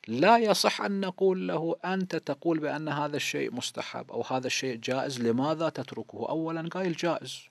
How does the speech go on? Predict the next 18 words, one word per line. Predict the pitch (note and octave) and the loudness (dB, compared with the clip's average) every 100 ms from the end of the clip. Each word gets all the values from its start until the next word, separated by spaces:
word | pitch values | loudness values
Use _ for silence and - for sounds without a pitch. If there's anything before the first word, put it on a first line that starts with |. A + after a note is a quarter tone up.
| - | -16
ويجوز | G2+ B2 A2+ | -8 -6 -4
تركه. | - - - _ - - - _ _ _ - - - | -6 -8 -10 _ -14 -14 -14 _ _ _ -20 -20 -2
الشيء | B2 - G3 | 2 10 10
الثاني | F#3+ - F#3 G3+ G3+ A3 _ _ _ | 10 4 0 0 0 -4 _ _ _
لعله | G2+ C#3 D3+ D#3+ | 0 2 4 4
له | E3+ F#3 | 6 4
مزاحمات، | G3 F#3 - - A3+ C#4+ - - - - _ _ _ _ - - - _ | 4 6 6 6 2 2 0 -12 -14 -16 _ _ _ _ -20 -20 -20 _
مزاحمات | B2+ D#3 F#3+ A3 G3 | 2 4 6 6 8
بالنسبة | E3+ G3 G3 - E3+ | 6 6 2 2 2
لهذا | D#3 D3+ D#3+ G#3+ A3 C3 D#3 | 6 6 8 6 8 10 8
أهم. | F3+ F3 C3 - - - - _ _ | 8 0 -2 -14 -20 -20 -20 _ _
<clears throat> | - - - _ _ _ _ _ _ - - - | -2 -2 -8 _ _ _ _ _ _ -20 -20 -4
مثل | A3+ C4 B3+ | -4 0 -2
القائد | A3 - A3 D#3 - | 0 4 6 6 0
في | - F#3 F#3+ _ _ _ _ _ _ _ _ _ _ - - | -4 -2 -4 _ _ _ _ _ _ _ _ _ _ -20 -12
ال-، | A#2 A2 - - _ _ _ _ _ _ _ _ _ _ _ _ _ _ _ _ _ _ _ _ - A#2+ | -6 -4 -6 -14 _ _ _ _ _ _ _ _ _ _ _ _ _ _ _ _ _ _ _ _ -8 4
جبهة | E3 D3+ D#3+ D#3+ | 6 8 6 6
القتال، | B2+ - - G#2+ G2 | 2 0 -6 -8 -10